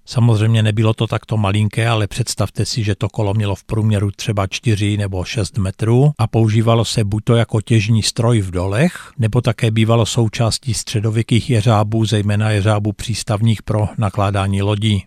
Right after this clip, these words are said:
Voda k takovému jeřábu se často přiváděla velice dlouhou soustavou různých koryt a akvaduktů na vzdálenost mnoha kilometrů z nejbližšího pohoří, kde často byla ještě vytvořená nějaká nádrž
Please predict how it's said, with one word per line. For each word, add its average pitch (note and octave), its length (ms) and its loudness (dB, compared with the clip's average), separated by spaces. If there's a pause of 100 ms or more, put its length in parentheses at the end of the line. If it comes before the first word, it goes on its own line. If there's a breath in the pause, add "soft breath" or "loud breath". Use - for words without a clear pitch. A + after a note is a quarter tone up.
(220)
Voda A2 160 2
k - 40 -8
takovému A2+ 460 0
jeřábu G#2 420 0
se - 160 -2
často - 320 -4
přiváděla A2 640 0
velice G#2+ 400 -2
dlouhou G#2 460 0
soustavou A2 640 -2
různých A2 360 0
koryt A2 400 0
a A2+ 60 2
akvaduktů A2 880 0
na A#2+ 80 0
vzdálenost A2 520 2
mnoha A2 320 4
kilometrů A#2 840 2
z G#2 140 -4
nejbližšího A2 560 0
pohoří, A2 640 0
kde G#2+ 200 -4
často - 360 -4
byla A2+ 180 -4
ještě G#2+ 260 -6
vytvořená G#2+ 600 -4
nějaká G#2+ 420 -2
nádrž G2+ 520 -4